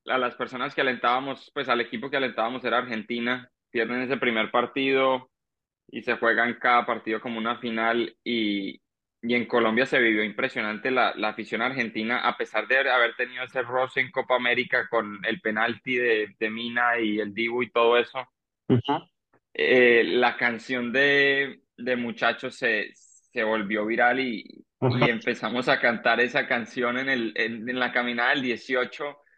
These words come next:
Speaker 2: No.
Speaker 1: Eh, no de ganar la tercera, sino ganar la primera.
Speaker 2: También.
Speaker 1: Eh, entonces es una anécdota chévere de,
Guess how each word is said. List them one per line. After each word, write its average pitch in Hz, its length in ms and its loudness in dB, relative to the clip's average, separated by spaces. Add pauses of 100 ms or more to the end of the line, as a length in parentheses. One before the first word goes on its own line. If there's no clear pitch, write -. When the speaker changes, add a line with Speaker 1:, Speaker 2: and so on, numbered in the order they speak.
(480)
Speaker 2:
No. 151 800 4
Speaker 1:
Eh, 113 800 4 (400)
no 135 440 4
de 160 80 8
ganar 139 280 4
la 156 180 2
tercera, 151 460 0
sino 139 240 -8
ganar 135 260 -2
la 139 140 0
primera. 117 480 -4 (300)
Speaker 2:
También. 123 320 4
Speaker 1:
Eh, 107 440 -4 (1300)
entonces 127 540 0
es 131 100 0
una 135 200 2
anécdota 127 500 0
chévere 123 400 0
de, 107 340 0